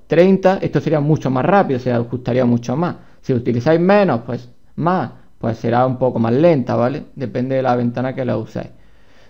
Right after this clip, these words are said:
Ahora vamos a pintar la exponencial de color rojo. Y aquí voy a darle más grande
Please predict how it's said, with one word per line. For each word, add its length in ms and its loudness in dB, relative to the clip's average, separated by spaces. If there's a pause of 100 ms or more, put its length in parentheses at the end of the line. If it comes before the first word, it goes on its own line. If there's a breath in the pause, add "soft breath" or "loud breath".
Ahora 180 4
vamos 200 6
a 40 -4
pintar 280 2
la 140 6
exponencial 760 0 (160)
de 160 -6
color 320 0
rojo. 320 -6 (1400)
Y 80 -2
aquí 240 0
voy 100 4
a 60 4
darle 220 2
más 160 0
grande 480 0